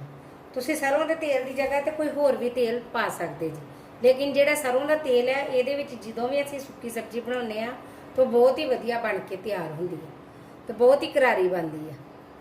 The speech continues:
ਤੇਲ ਚੰਗੀ ਤਰ੍ਹਾਂ ਗਰਮ ਹੋ ਗਿਆ, ਇੱਕ ਚਮਚਾ ਜੀਰੇ ਦਾ ਪਾ ਲੈਂਦੇ ਹਾਂ। ਤੁਸੀਂ ਕੋਈ, ਇਹ ਵੀ ਕੜਾਹੀ ਲੈਣੀ ਹੈ ਤੇ ਉਹ ਫਲੈਟ ਤਲੇ ਵਾਲੀ ਲੈਣੀ ਹੈ, ਕਿਉਂਕਿ ਭਿੰਡੀਆਂ ਸਾਡੀਆਂ ਸਾਰੀਆਂ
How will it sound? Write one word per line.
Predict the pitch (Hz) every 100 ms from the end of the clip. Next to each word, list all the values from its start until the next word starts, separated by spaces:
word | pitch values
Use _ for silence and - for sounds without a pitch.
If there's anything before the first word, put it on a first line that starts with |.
| -
ਤੇਲ | 269 269 277
ਚੰਗੀ | 294 285 311
ਤਰ੍ਹਾਂ | 330 330
ਗਰਮ | 302 262 269
ਹੋ | 294
ਗਿਆ, | 277 285 339 - - - - -
ਇੱਕ | 247 285
ਚਮਚਾ | 285 277 269 294 320 359 - - - - - 196
ਜੀਰੇ | 233 226 208
ਦਾ | 190
ਪਾ | 185 170
ਲੈਂਦੇ | 151 143 143
ਹਾਂ। | - - - - - - - - - - - - - - - - - - - - - - - - - -
ਤੁਸੀਂ | 262 320 320
ਕੋਈ, | 311 294
ਇਹ | 294 285 294
ਵੀ | 330
ਕੜਾਹੀ | 285 262 269 320 349 330 - 233
ਲੈਣੀ | 240 247 269
ਹੈ | 285
ਤੇ | 320
ਉਹ |
ਫਲੈਟ | 320 277 233 208 208
ਤਲੇ | 202 202
ਵਾਲੀ | 185 185 185
ਲੈਣੀ | 165 156
ਹੈ, | 151 151 - - - -
ਕਿਉਂਕਿ | 269 277
ਭਿੰਡੀਆਂ | 330 311 262 226
ਸਾਡੀਆਂ | 226 226 240
ਸਾਰੀਆਂ | 233 214 240 262